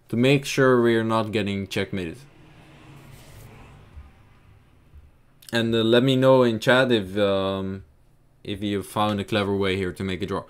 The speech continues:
There are some ways. Um,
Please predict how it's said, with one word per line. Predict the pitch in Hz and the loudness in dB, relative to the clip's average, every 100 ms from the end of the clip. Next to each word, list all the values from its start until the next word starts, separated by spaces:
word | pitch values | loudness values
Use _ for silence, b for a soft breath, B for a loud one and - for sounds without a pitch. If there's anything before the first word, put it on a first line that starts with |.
| B B B | B B B
There | 139 170 180 | 4 6 6
are | 190 208 190 143 _ | 4 4 0 -2 _
some | - - 135 131 | -10 0 2 2
ways. | 117 101 - - - _ _ _ _ - | 2 0 -2 -12 -18 _ _ _ _ -14
Um, | 104 101 98 98 95 92 90 92 | -8 -6 -6 -6 -6 -6 -8 -12